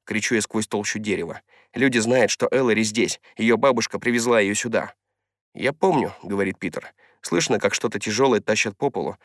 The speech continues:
и я прекращаю стучать, чтобы лучше слышать. «Ты знаком с тем, как работает переносной электрогенератор, Малкольм?»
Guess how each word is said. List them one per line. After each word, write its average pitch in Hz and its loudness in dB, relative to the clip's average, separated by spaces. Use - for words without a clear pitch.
и 95 -4
я 123 4
прекращаю 107 0
стучать, 110 -2
чтобы 104 -4
лучше 104 -4
слышать. - -6
«Ты 113 -2
знаком 110 4
с 170 -2
тем, 113 2
как 101 -4
работает 101 -2
переносной 104 2
электрогенератор, 104 0
Малкольм?» 95 0